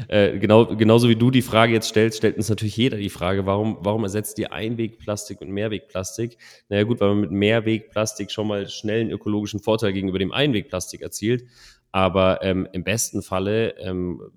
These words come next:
haben wir natürlich irgendeinen nachwachsenden Rohstoff, ähm, als, als Basis, ähm,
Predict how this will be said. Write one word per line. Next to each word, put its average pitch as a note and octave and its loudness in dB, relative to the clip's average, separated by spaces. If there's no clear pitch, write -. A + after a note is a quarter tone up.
haben G2+ -6
wir F#2+ -4
natürlich A2 -4
irgendeinen F#2 -4
nachwachsenden F2+ -4
Rohstoff, G2 -4
ähm, F2 -4
als, - -10
als - -14
Basis, F2 -10
ähm, F2 -8